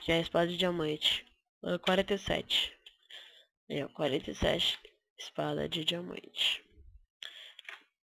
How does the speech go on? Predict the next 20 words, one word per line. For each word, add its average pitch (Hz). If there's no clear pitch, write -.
Eu 185
botei 196
quarenta 196
e -
sete -
porque -
eu 196
pensei 185
A 180
K 175
quarenta 185
e 190
sete, -
né? 147
Mas 170
enfim, 156
vamos 180
tirar 170
isso 165
aqui. 160